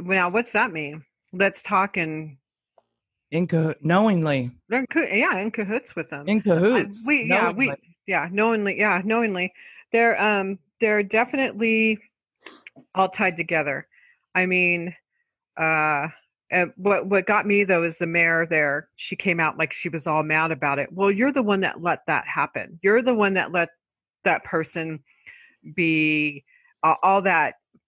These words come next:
Speaker 1: fighting and gun shooting. She's the one that should be responsible for that in the first place. That should have been shut down the next day after they started that first little riot they had going on and dropping their tents and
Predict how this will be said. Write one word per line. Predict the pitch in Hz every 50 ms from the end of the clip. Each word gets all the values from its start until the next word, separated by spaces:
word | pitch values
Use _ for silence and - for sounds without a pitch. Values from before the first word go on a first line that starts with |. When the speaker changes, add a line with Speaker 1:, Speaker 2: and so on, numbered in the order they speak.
| _ _
Speaker 1:
fighting | _ - 196 175 175 175 170 170 160 156
and | 156 160 151
gun | 170 165 170
shooting. | 165 - - 170 151 160 156 160 135 120 -
She's | - - - 262 294 330 320 -
the | 330 277
one | 220 202 190 185
that | 180 170 156 147
should | - - 190 165 135
be | 156 143
responsible | 135 147 143 - - _ 175 170 180 185 - - 151 127 143 135 135
for | - - 143
that | 131 143 139 - -
in | -
the | 135
first | 131 - - 185 175 165 - _
place. | _ - - - 131 -
That | - 180 185 - -
should | - - - 240 233
have | 214
been | 220 202 180 175
shut | - - - 175 - 151
down | 147 165 156 156 156 156 160 156 143 143 147
the | 156 147
next | 151 156 156 160 156 - - - - -
day | 165 156 151 151 - -
after | 143 147 139 _ 151 143
they | 139 139 139
started | - - - 151 143 139 131 123
that | 127 - - _ _
first | 170 165 160 - - _ _ _ _ _
little | - 151 160 165 160 151 147
riot | 131 143 151 143 131 - - -
they | - 139 143
had | 143 135 135 139 139
going | - 139 135 139 139 131
on | 131 135 127 127 147 - _ _ _ _ _ _ - _ _ _ _
and | - 156 151 147 143 139 143 143
dropping | 139 160 156 147 - - 160 147
their | 139 139
tents | 139 - - 160 151 156 156 - - -
and | 151 151 151 151 151 143